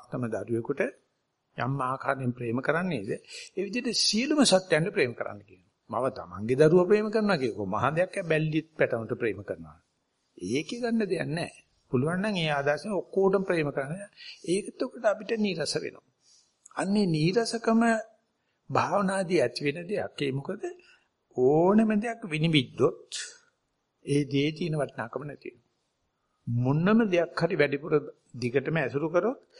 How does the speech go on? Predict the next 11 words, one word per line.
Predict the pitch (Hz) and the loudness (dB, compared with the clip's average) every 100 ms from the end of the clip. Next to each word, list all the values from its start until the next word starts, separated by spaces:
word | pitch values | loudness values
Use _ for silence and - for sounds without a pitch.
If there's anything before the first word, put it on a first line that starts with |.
| - | -20
ඒකේ | _ 165 185 | _ -2 0
වටිනාකම | 151 156 180 202 208 | -2 -2 -6 -6 -4
එnde | 117 151 170 170 | -4 -2 2 2
end | 165 180 | 0 -2
අඩු | 131 147 180 | -4 0 4
වෙනවා | 185 165 | 4 2
මිසක් | 160 143 - 160 | -2 -6 -6 -4
ලෝකේ | 139 151 160 185 156 | 0 0 0 -2 -2
මොනම | 135 147 185 214 | 0 2 2 2
වස්තුවක්වත් | 185 120 - 254 247 - - - | 2 -2 0 4 4 4 0 0
නැහැ. | 113 110 | -4 -2